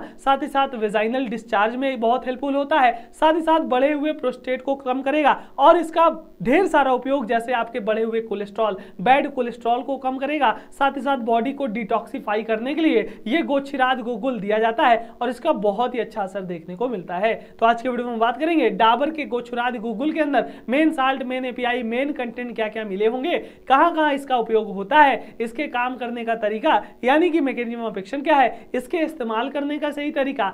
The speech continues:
इसका डोज, इसका प्रिकॉशन, इसका साइड इफेक्ट, मतलब इस गोचुरादि गुगुल की हम आपको संपूर्ण जानकारी देने वाले हैं। पूरे वीडियो में बने रहिएगा ताकि कोई भी इन्फॉर्मेशन मिस ना होने पाए। जी हाँ,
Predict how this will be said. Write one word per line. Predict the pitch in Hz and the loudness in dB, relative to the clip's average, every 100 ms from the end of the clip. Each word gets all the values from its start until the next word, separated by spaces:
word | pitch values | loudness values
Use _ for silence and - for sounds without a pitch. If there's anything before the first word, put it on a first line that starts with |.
| - - | -6 -8
इसका | - 311 269 | -4 0 0
डोज, | 190 214 277 233 | 2 2 0 -4
इसका | 226 214 | -6 -6
प्रिकॉशन, | 202 185 208 311 320 247 | -6 -4 -2 -2 -2 -2
इसका | 220 226 208 | -4 -4 -2
साइड | 240 294 349 | 2 4 4
इफेक्ट, | 262 208 - - 226 | 2 -2 -6 -6 4
मतलब | 359 349 247 - - | 4 6 2 0 -2
इस | 311 330 | 0 2
गोचुरादि | - 285 285 269 269 | 2 -2 0 0 0
गुगुल | 254 254 196 277 | 0 -6 -4 -4
की | 247 220 - - | -4 -8 -8 -2
हम | 262 | 0
आपको | 262 302 | 2 0
संपूर्ण | 277 247 226 233 220 | 0 -2 -2 -4 -4
जानकारी | 202 202 208 320 | -4 -2 0 0
देने | 320 202 202 | 0 -2 -2
वाले | 196 208 | -2 -2
हैं। | 262 294 - - | 0 -2 -4 -8
पूरे | 233 262 240 | -2 0 0
वीडियो | 214 208 | 0 -2
में | 190 | -2
बने | 202 311 | -4 0
रहिएगा | 359 339 285 220 - - | 2 4 4 2 0 -2
ताकि | 285 302 320 | 0 2 0
कोई | 277 254 | -2 -2
भी | 247 | -4
इन्फॉर्मेशन | 233 220 202 196 190 302 | -4 -4 -4 -4 -6 -4
मिस | 262 - | -2 -4
ना | 190 | -8
होने | 180 | -8
पाए। | 170 170 | -8 -2
जी | 262 | 4
हाँ, | 285 | 4